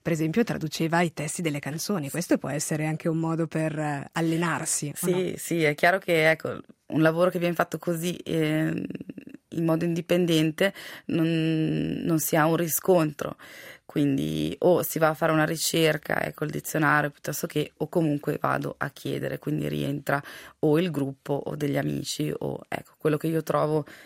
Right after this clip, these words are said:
Speaker 2: eh, magari anche utile sono, ehm, ehm, le reti, le reti di, di social, quindi, eh, tutti i siti dove posso collaborare, sentire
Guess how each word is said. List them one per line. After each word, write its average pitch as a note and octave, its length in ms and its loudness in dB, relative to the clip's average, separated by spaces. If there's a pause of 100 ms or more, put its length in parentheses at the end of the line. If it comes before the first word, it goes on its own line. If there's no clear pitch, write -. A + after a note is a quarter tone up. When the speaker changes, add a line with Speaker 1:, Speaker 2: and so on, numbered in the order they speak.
(140)
Speaker 2:
eh, D3 180 -2
magari D3+ 300 4
anche D#3 240 2
utile D#3 360 -2
sono, C#3+ 420 -4 (280)
ehm, C#3+ 560 -2 (280)
ehm, - 240 -6 (400)
le D3 180 -2
reti, D3 560 -4
le D3 120 -2
reti C#3 320 -8
di, D3 320 -6
di C#3+ 100 -10
social, C#3 440 -2
quindi, C#3+ 380 -2 (400)
eh, - 160 -2
tutti - 260 -10
i D3 60 -4
siti C#3+ 240 -8
dove C#3+ 220 -2
posso - 280 -10
collaborare, D3 640 2
sentire D3 600 -4